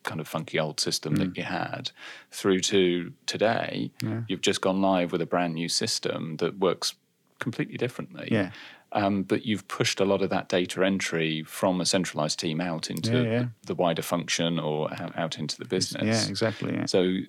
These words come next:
Speaker 1: you can expect your data quality to actually decrease,
Speaker 2: Yeah.
Speaker 1: uh, initially.
Speaker 2: Uh,
Speaker 1: And there's
Speaker 2: yeah.
Speaker 1: a good chance it will.
Speaker 2: There's a very good chance it will, yeah.
Speaker 1: Uh, no matter how much training you do, no matter how much structure you put
Speaker 2: Mm.
Speaker 1: around it,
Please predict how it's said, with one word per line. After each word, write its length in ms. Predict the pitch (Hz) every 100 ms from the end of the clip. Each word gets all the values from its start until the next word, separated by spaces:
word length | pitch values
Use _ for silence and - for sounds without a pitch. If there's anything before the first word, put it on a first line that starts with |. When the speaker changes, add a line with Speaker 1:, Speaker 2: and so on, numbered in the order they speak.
| _
Speaker 1:
you 220 | 110 107
can 160 | 101 101
expect 480 | 95 - 127 - -
your 60 | -
data 300 | 95 92 117
quality 420 | 123 120 - 73
to 160 | -
actually 540 | 107 - - 92 87 85 - _
decrease, 560 | - - 64 - - - _
Speaker 2:
Yeah. 200 | - 113 110 -
Speaker 1:
uh, 140 | 95 90 -
initially. 580 | 113 117 - - 85 - - - -
Speaker 2:
Uh, 260 | 123 120 110
Speaker 1:
And 100 | 104
there's 100 | 104
Speaker 2:
yeah. 40 |
Speaker 1:
a 20 |
good 160 | 104 -
chance 320 | - 98 -
it 100 | -
will. 240 | - - -
Speaker 2:
There's 300 | 117 107 95
a 100 | 101
very 260 | 90 95 92
good 140 | 92
chance 260 | 95 87 -
it 80 |
will, 180 | 87 85
yeah. 200 | 87 90 -
Speaker 1:
Uh, 100 | -
no 120 | 101
matter 160 | 107 104
how 120 | 127
much 180 | 120 -
training 340 | 135 120 117
you 140 | 107 104
do, 380 | 113 107 104 98
no 100 | 92
matter 580 | 90 92 92 90 87
how 100 | 90
much 160 | 92 -
structure 340 | - - -
you 80 | -
put 160 | 113 110
Speaker 2:
Mm. 60 |
Speaker 1:
around 340 | 95 98 92 87
it, 260 | 90 87